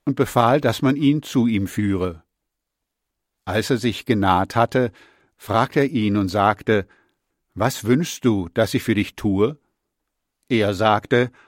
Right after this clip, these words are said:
„Herr, dass ich wieder sehe.“ Und Jesus sagte zu ihm: „Sei wieder sehend, dein Glaube hat dich gerettet.“ Und auf der Stelle sah er wieder, und er folgte ihm und verherrlichte Gott.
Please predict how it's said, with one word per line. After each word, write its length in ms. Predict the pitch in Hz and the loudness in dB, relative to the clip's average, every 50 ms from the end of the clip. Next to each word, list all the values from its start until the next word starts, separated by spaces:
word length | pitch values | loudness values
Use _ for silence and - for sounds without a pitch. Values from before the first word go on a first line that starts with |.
| _ _ | _ _
„Herr, 460 | _ - 113 123 123 123 117 107 98 - - _ _ _ _ _ _ _ | _ -2 0 2 2 2 2 0 -4 -10 -16 _ _ _ _ _ _ _
dass 160 | - 139 - - | -2 0 0 0
ich 120 | 131 - | -2 2
wieder 260 | 143 131 123 117 117 | 2 4 4 4 2
sehe.“ 580 | 110 90 117 123 131 151 170 151 113 104 95 - _ _ _ _ _ _ _ _ _ _ _ _ _ _ _ _ _ _ _ | 2 2 2 4 4 4 4 4 2 0 -4 -10 _ _ _ _ _ _ _ _ _ _ _ _ _ _ _ _ _ _ _
Und 160 | 117 113 98 | -6 -4 -4
Jesus 460 | 90 95 113 117 127 120 143 127 - | -2 0 0 0 2 2 0 -2 2
sagte 380 | - 117 120 123 123 - 147 131 | 2 2 2 2 2 -2 -4 -2
zu 100 | - 147 | 0 0
ihm: 400 | 143 147 131 117 117 113 110 104 - _ _ _ _ _ _ _ _ _ _ _ _ _ _ | 0 2 2 2 2 0 -2 -4 -8 _ _ _ _ _ _ _ _ _ _ _ _ _ _
„Sei 500 | - 95 85 98 110 110 117 139 156 131 | -10 -8 -2 0 2 4 4 2 2 2
wieder 300 | 131 123 123 131 135 131 | 2 2 2 4 2 2
sehend, 580 | 107 117 117 104 95 95 90 87 82 - - _ _ _ _ _ _ _ | 2 0 0 0 0 -2 -2 -4 -6 -8 -12 _ _ _ _ _ _ _
dein 240 | 107 110 117 110 95 | 0 0 0 0 0
Glaube 500 | - 107 101 98 107 120 151 139 110 - | 0 2 2 4 2 4 2 0 0 0
hat 180 | 117 107 - - | -4 -6 -2 -4
dich 240 | 117 98 - - | -4 -4 -6 -4
gerettet.“ 640 | _ 139 117 104 107 101 - - 98 92 - - - _ _ _ _ _ _ _ _ _ _ _ _ _ _ _ _ _ _ _ _ _ _ _ | _ -2 -2 0 -2 -6 -6 -8 -10 -10 -10 -16 -20 _ _ _ _ _ _ _ _ _ _ _ _ _ _ _ _ _ _ _ _ _ _ _
Und 260 | _ 135 135 123 - - | _ 0 2 2 2 2
auf 240 | 120 127 151 - | 2 2 2 0
der 160 | - 180 156 139 | 0 0 0 0
Stelle 420 | - - - 113 110 113 123 123 | -2 -2 0 2 2 2 2 0
sah 300 | 107 101 117 117 123 143 | 2 2 4 4 4 4
er 260 | 139 120 110 101 85 | 2 0 -2 -2 -2
wieder, 440 | 101 101 101 101 98 110 117 120 117 - - _ _ _ _ _ _ | -4 -4 -4 0 2 2 2 2 0 -6 -18 _ _ _ _ _ _
und 120 | 101 98 | -8 -8
er 80 | 95 - | -6 -6
folgte 460 | - - 107 113 123 139 - - 156 | -2 2 4 4 4 2 0 -2 -2
ihm 380 | 147 147 139 127 127 127 139 | 0 2 2 4 4 2 0
und 220 | - - 185 151 - | -2 -2 -4 -2 0
verherrlichte 720 | - 156 131 - 123 110 107 107 92 - - - 143 127 | 0 0 0 0 0 0 2 0 0 -4 -2 -2 -2 0
Gott. 440 | - - 104 90 - - - - | 2 0 0 0 -2 -6 -16 -20